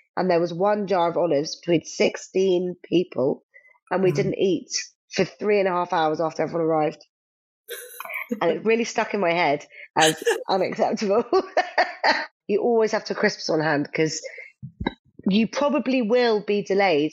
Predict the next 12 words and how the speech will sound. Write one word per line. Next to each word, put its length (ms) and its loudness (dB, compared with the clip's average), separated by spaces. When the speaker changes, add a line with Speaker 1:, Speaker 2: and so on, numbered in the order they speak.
Speaker 1:
getting 220 2
the 40 0
food 300 0
out 260 0
because 240 -4
everyone 380 0
always 320 0
is, 340 0
and 140 0
that's 300 -2
totally 360 0
fine 380 0